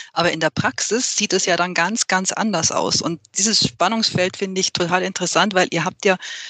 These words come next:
total viel mit Kunden zu tun. Ihr müsst in die Firmen rein, ihr müsst die Strukturen erfahren, ihr müsst ganz viel miteinander reden, miteinander kommunizieren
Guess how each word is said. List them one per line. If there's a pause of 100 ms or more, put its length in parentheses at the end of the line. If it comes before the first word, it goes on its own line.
(100)
total
viel
mit
Kunden
zu
tun.
Ihr
müsst
in
die
Firmen
rein,
ihr
müsst
die
Strukturen
erfahren,
ihr
müsst
ganz
viel
miteinander
reden,
miteinander
kommunizieren